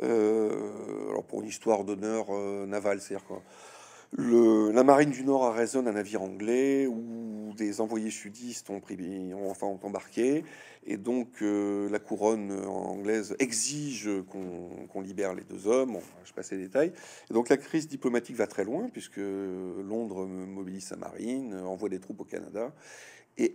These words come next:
très habilement, le gouvernement de Lincoln fait un pas en arrière, recule, libère les deux envoyés confédérés,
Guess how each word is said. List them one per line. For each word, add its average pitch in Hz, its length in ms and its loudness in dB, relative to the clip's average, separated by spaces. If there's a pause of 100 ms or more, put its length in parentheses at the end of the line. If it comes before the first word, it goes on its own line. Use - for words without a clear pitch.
très 180 360 4
habilement, 139 400 4
le 156 100 4
gouvernement 117 460 0
de 110 40 -6
Lincoln 127 520 0 (760)
fait - 160 -2
un 127 80 2
pas 131 120 0
en 113 120 0
arrière, 101 380 -4
recule, 120 400 0 (400)
libère 147 580 4
les 110 100 2
deux 113 200 -2
envoyés 107 280 -2
confédérés, 104 680 0